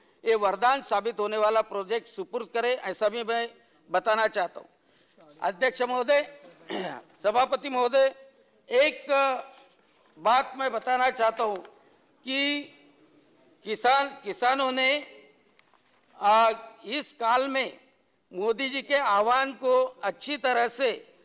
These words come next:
एक, इतना अच्छा response दिया कि एपेडा के माध्यम से जो export होने वाला था,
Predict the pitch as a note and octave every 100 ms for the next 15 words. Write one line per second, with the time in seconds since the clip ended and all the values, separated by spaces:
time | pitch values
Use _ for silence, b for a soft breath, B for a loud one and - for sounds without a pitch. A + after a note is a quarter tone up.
0 | _ _ _ _ A3 B3+ C#4+ - C#4+ C4+
1 | C4 A3 - _ - - - - - F#3+
2 | D#3 D4 C4 - C#4 D4 B3 - C#4+ C#4+
3 | C4 B3+ D#3+ - - F#3+ _ _ _ _
4 | _ - D4 D4+ D#4 - - _ _ _
5 | _ - F3 - D4 D4+ C#4+ D4+ D4+ A#3
6 | G3+ F#3 D4 D4 D4+ D4 D4+ C4+ G3+ -
7 | - D4+ C4 A#3+ B3 B3+ A#3 A#3 G3